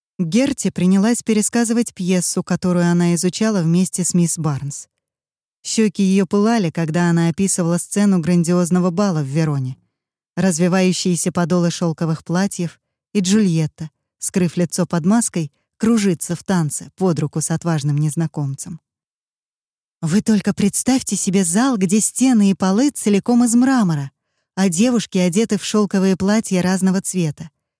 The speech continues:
которые они могут выбирать себе сами", восторженно говорила Герти.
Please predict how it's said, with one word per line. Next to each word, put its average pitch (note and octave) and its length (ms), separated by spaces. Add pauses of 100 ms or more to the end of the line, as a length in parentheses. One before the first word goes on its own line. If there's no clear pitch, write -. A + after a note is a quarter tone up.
(120)
которые G3 380
они F#3+ 140
могут F#3 280
выбирать F#3 400
себе F#3+ 240
сами", G#3 580 (460)
восторженно E3 720
говорила D3+ 480
Герти. C3+ 500